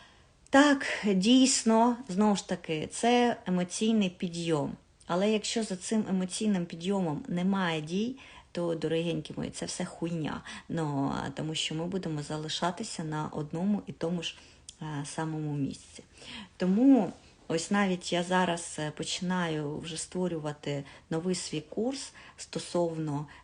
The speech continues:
е, як запустити успішний курс за чотирнадцять днів. Е, і наразі я розбираю,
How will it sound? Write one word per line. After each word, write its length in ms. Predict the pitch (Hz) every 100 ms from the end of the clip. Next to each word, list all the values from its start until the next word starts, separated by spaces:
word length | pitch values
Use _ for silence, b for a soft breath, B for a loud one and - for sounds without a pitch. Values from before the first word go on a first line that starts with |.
| _
е, 100 | - -
як 280 | - 156 147
запустити 680 | 147 - - - 139 139 -
успішний 540 | 151 - 151 - 143
курс 340 | 139 202 208 156
за 200 | 151 139
чотирнадцять 760 | - 147 143 151 143 - -
днів. 200 | - - - B B B B B -
Е, 480 | 160 156 151 160 - -
і 400 | 175 180 185 175
наразі 500 | 180 196 226 202 185
я 160 | 196
розбираю, 800 | 185 175 165 180 208 233 202 147